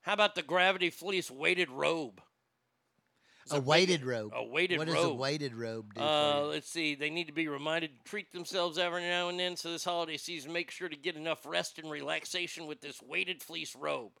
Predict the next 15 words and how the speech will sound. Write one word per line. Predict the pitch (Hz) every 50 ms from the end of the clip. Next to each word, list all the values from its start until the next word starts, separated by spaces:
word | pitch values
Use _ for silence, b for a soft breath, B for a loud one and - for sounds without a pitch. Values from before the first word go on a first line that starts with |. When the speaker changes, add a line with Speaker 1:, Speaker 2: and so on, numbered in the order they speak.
| b b b b b b b b b b _
Speaker 1:
'Cause, | - 185 170 156
you | 190 185
know, | 185 185 175
like, | 170 165 170 143
have | 151 165 151
you | 175
ever | 190 165 180 185
had | 175
a | 160 139
weighted | 123 156 165 165 151 110
blanket | 127 143 147 156 - - 165
on | 156 165 170 143
you? | 143
Speaker 2:
Uh-huh, | 147 160 160 160 143 147
yeah. | 156 151 139